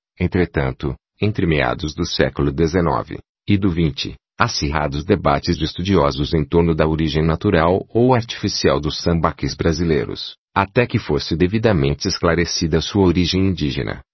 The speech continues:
Os sambaquis foram considerados como jazidas minerais e passíveis de explorações comerciais. Durante a abertura da Estrada do Mar, na década de mil novecentos e vinte,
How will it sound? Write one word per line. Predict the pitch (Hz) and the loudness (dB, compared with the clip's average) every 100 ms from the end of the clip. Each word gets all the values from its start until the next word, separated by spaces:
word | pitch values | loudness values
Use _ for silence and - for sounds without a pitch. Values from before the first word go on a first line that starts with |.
| - | -2
Os | 101 - | -2 0
sambaquis | 87 82 80 - 67 | 0 2 0 -2 -6
foram | - 80 | 0 0
considerados | 82 98 - 87 80 67 62 65 | 0 -2 -2 0 2 2 -2 -4
como | - 95 90 | 0 0 2
jazidas | 92 82 82 80 78 | 2 2 0 0 0
minerais | 104 110 104 76 73 | 0 2 2 0 0
e | 90 | -2
passíveis | 82 82 - 67 71 | -2 -2 -2 0 -2
de | 78 | -2
explorações | 85 - 98 90 - 90 87 | -4 -2 0 0 0 -2 -2
comerciais. | - 104 90 73 92 78 52 - - - _ - | 0 2 2 0 0 0 0 -6 -14 -18 _ -4
Durante | 85 82 78 - | 0 2 2 0
a | 92 | 0
abertura | 98 90 - 85 82 | 0 0 0 0 2
da | 82 | 0
Estrada | - - 90 85 | 0 0 2 2
do | 85 | 2
Mar, | 87 71 58 - _ | 2 2 -2 -10 _
na | 82 87 | -2 0
década | 69 76 - 78 | 0 -2 -2 -2
de | 71 87 | -2 0
mil | 78 78 | 2 0
novecentos | 73 - - 95 95 101 | -2 -2 0 0 2 0
e | 95 | 0
vinte, | 80 65 - - | -2 -4 -4 -10